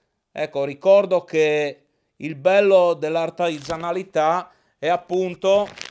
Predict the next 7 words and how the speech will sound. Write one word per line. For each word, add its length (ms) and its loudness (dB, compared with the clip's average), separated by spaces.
la 160 -4
Santonorè 720 -2
viene 560 -6
finita 960 -4
in 160 -16
diversi 1000 -4
modi 720 -4